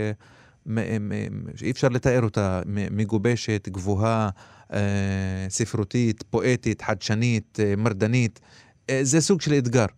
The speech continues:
לא רק, אה, אנטון שמאס. כל, אתה יודע מה? אני אר-, ארחיק לכת. אה, סלים ברקת, סופר כורדי, שפת אמו, אה, כורדית.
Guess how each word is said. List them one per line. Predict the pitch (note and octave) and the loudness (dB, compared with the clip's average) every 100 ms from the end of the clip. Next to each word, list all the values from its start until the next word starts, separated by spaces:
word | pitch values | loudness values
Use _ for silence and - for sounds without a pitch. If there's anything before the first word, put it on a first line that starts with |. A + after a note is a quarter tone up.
| _ _ _ - | _ _ _ 2
לא | C#3 F3 | 4 6
רק, | D#3 - | 4 2
אה, | C3+ A#2+ A#2 A2+ G#2+ | 2 4 4 4 4
אנטון | A2+ G#2+ A#2 | 2 2 2
שמאס. | A#2 A2 G#2+ | 2 2 0
כל, | - D3+ C#3 - - - - - | 2 2 2 -2 -20 -20 -20 -4
אתה | A#2 | 0
יודע | A#2+ B2+ | 2 4
מה? | C#3 C3+ | 4 4
אני | C3+ B2+ | 2 2
אר-, | G2 A#2 - | 2 2 0
ארחיק | A2+ C#3 C#3 | 2 2 2
לכת. | C3+ C3+ C#3+ D3 - - _ _ _ - _ _ - - - _ _ _ - | 2 2 2 2 -2 -20 _ _ _ -20 _ _ -20 -20 -20 _ _ _ -6
אה, | G#2+ G#2 | -2 0
סלים | G#2 A2+ C#3 | 2 2 4
ברקת, | B2+ A2+ A2+ G2+ - - - _ | 4 4 2 0 -2 -20 -20 _
סופר | - G#2+ C3+ B2+ A2 | -2 2 4 2 4
כורדי, | B2+ G2+ A2 | 2 4 2
שפת | A2 - A2+ | 2 0 0
אמו, | A2+ A#2 A#2 A#2 C3 - | 0 2 2 2 -2 -4
אה, | A2 G#2+ A2 A#2 | 0 2 2 2
כורדית. | D3 C3 G#2+ - | 2 4 2 0